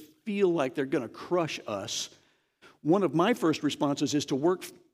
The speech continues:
faster and harder. If I just keep doing more, I'll be able to solve all this stuff. I'll put in longer work days. It just doesn't work that way.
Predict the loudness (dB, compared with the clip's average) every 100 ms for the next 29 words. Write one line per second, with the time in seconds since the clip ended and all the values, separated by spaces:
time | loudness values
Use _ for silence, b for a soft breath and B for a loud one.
0 | _ -4 -2 -2 -2 -2 0 -2 -2 -4
1 | -4 -8 -6 -4 -2 -2 -2 -2 -2 -2
2 | 2 4 2 2 4 6 6 2 -2 -6
3 | -2 0 2 2 2 4 0 0 0 2
4 | 0 0 -2 -4 -4 -6 -8 B B B
5 | 0 0 2 4 6 6 4 4 2 2
6 | 2 4 2 0 -2 -2 -4 -12 -16 -18
7 | _ _ _ _ _ _ _ _ _ _
8 | _ _ _ -8 -6 -6 -4 -2 -2 -2
9 | -4 -8 -10 -12 -18 -20